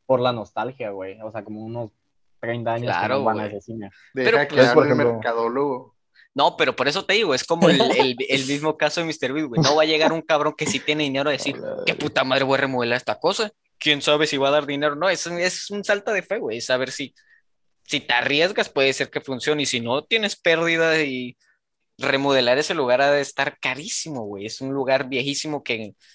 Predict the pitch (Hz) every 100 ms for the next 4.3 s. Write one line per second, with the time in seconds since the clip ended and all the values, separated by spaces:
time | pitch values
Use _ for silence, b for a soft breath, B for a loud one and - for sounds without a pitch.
0 | b - 127 127 151 147 143 143 156 143
1 | 123 117 151 139 131 117 170 233 262 190
2 | 151 - 123 110 156 - 117 120 120 -
3 | 139 160 127 123 123 131 123 131 123 -
4 | 120 107 113